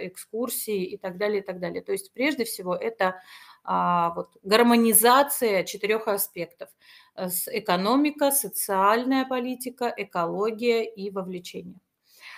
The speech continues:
Так, как вы относитесь к тому, что сейчас многие исследователи выделяют технологическую составляющую в критериях устойчивого развития туристической территории? Э, прекрасно относимся к тому, что,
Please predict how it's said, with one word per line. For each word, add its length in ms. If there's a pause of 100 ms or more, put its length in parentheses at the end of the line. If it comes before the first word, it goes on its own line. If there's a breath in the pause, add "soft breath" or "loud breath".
(600 loud breath)
Так, 440
как 200
вы 100
относитесь 480
к 60
тому, 220
что 180
сейчас 380
многие 300
исследователи 640
выделяют 560
технологическую 920
составляющую 720
в 40
критериях 520
устойчивого 1200
развития 600
туристической 680
территории? 680 (420 loud breath)
Э, 320
прекрасно 640
относимся 960
к 600
тому, 440
что, 640